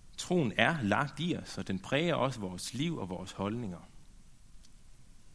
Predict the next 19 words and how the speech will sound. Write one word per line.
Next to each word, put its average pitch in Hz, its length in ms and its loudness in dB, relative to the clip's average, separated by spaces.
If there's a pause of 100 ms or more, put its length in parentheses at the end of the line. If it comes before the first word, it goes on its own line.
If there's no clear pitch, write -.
(300)
Men 127 180 0
alligevel, 131 560 2 (1000)
så - 300 -6
kan 170 180 2
der 170 60 -2
hist 156 320 -4
og 120 60 -4
her 123 220 0
snige 104 300 0
sig 92 640 -4 (180)
ting 165 360 0
ind, 117 220 -2 (640)
synd, - 460 -2 (1200)
mønstre 120 580 0
i 104 40 2
mit 101 220 -2
liv, 156 260 0 (120)
som 113 260 2
betyder, 113 600 0